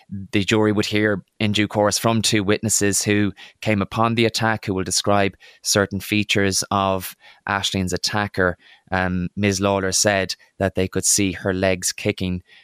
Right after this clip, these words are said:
Uh, she told them they'd hear from a number of people who were near the location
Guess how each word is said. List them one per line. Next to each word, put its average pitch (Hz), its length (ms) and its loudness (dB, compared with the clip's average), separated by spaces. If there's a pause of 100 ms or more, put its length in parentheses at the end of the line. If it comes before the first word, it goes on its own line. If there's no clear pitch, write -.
(220)
Uh, 92 240 0
she - 140 0
told 104 240 0
them 98 100 -2
they'd 95 160 2
hear 98 180 0
from 98 160 -4
a 98 40 0
number 98 200 0
of 92 140 -4
people 95 320 -2
who 95 140 -6
were 95 80 -2
near 98 260 0
the 104 100 -2
location 107 720 2